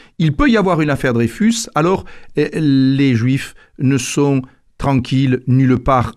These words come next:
dans le monde. D'où l'idée qu'il développe en mille huit cent quatre-vingt-seize, dans son livre « L'État des Juifs », il faut un État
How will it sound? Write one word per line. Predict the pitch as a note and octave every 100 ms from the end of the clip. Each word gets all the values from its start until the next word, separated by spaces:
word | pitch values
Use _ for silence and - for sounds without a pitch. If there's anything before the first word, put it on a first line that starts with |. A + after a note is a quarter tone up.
| -
dans | A2+
le | A#2
monde. | A#2 A#2 F#2+ F2+ -
D'où | A2+ G#3+
l'idée | A3+ C#3 A#2 C#3+ - _ _ -
qu'il | A#2
développe | A#2 B2 C3+ C3+ B2 - - - _ - G2+ -
en | D#3
mille | D#3 C3+
huit | B2
cent | A#2+
quatre-vingt-seize, | A2+ - F#2+ F#2 - A3 B3+
dans | A#2+
son | G#2+ A2+
livre « | A2 B2 G2
L'État | G2+ B2 A#2+
des | G2 F2
Juifs », | E2+ C3+ A3+ - - -
il | F3
faut | C#3+ - C#3 F3 A#3 -
un | C#3+
État | B2+ A#2 C3 B2+